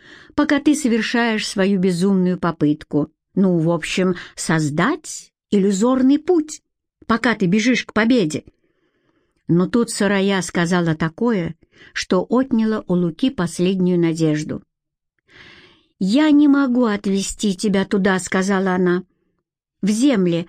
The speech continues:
Аалим. Если они увидят, что ковёр-самолёт царя Соломона Мудрого пересекает их границы,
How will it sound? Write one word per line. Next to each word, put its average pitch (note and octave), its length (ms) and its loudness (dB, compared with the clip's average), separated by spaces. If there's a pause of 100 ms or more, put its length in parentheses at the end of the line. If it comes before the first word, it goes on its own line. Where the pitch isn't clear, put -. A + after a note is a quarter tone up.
(120)
Аалим. A3 720 0 (680)
Если A#3 360 0
они A3+ 200 4
увидят, A3 420 2
что - 200 -4
ковёр-самолёт G3+ 840 -2
царя G3+ 360 0
Соломона G3 500 0
Мудрого F3 520 0 (460)
пересекает G3 680 0
их F#3+ 100 0
границы, A3 680 -2